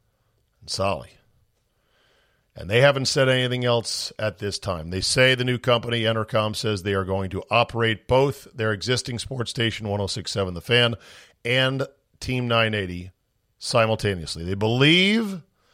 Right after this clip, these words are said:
they can shine up the dull penny our station had become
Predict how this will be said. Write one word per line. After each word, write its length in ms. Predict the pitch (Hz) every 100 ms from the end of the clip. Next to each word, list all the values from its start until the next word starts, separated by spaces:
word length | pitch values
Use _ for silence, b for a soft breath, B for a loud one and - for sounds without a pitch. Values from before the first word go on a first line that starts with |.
| b b b
they 160 | 113
can 180 | 117 120
shine 440 | 113 - 127 135 143
up 280 | 139 - -
the 160 | 110 117
dull 340 | 107 123 127
penny 360 | 127 127 117 92
our 140 | 92
station 440 | 90 - 107 - 110
had 240 | 101 98
become 540 | 101 - 110 87 73